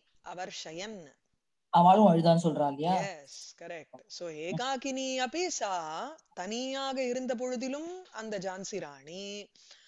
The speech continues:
Speaker 1: அபூர்வ-,
Speaker 2: அபூர்வமான
Speaker 1: ம்.
Speaker 2: ஆ, யுத்த கௌஷலம்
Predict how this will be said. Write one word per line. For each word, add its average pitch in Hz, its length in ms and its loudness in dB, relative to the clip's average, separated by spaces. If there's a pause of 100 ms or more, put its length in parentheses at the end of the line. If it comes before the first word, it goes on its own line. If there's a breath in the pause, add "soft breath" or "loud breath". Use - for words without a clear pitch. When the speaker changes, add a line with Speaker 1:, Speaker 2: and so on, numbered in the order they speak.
(140 soft breath)
Speaker 1:
அபூர்வ-, 170 180 0
Speaker 2:
அபூர்வமான 220 960 6 (320)
Speaker 1:
ம். 180 280 -16 (520)
Speaker 2:
ஆ, 151 260 2 (1300)
யுத்த 196 400 6
கௌஷலம் 185 640 8